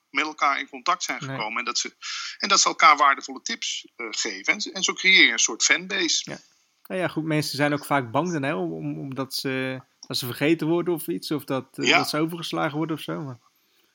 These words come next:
Speaker 1: En, en goed advies zou nog kunnen zijn: probeer je ego zoveel mogelijk, eh, uit, eh, <laughs> uit het verhaal te houden. Ik, ja, ik weet dat het lastig is als je, als je bedrijf ook gewoon echt een eenmanszaak is, dat je,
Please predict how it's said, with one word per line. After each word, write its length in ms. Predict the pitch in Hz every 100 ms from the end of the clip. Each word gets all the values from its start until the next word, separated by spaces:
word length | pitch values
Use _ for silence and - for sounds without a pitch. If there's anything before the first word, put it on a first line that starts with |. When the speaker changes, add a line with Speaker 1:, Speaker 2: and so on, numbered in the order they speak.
| _ - - -
Speaker 1:
En, 200 | 175 190
en 480 | 185 185 - 131 143
goed 200 | 185 165
advies 240 | - 160
zou 140 | 160 147
nog 80 |
kunnen 180 | 143 135
zijn: 380 | 143 139 131 -
probeer 280 | - 135 165
je 160 | 139 120
ego 440 | 180 160 113 104
zoveel 380 | - 110 139 151
mogelijk, 440 | 139 120 120 110
eh, 180 | 104 107 107 - 107 117 -
uit, 320 | 120 123 -
eh, 180 | 110 107 - - - -
<laughs> 420 | - - - -
uit 80 | 143
het 140 | 131
verhaal 360 | - 117 110 113
te 80 | 113
houden. 400 | 101 98 98 98 - - -
Ik, 260 | - - - - -
ja, 220 | 135 110
ik 200 | 107 -
weet 180 | 147 165
dat 120 | 143
het 120 | 131
lastig 340 | 120 135 156
is 140 | 147 143
als 120 | 120
je, 120 | 127
als 120 | -
je 80 | -
bedrijf 420 | 107 113 123 127 -
ook 160 | 117
gewoon 240 | - 117 117
echt 180 | 117 -
een 100 | -
eenmanszaak 680 | 131 135 127 - 123 117
is, 120 | 117
dat 160 | - -
je, 120 | 120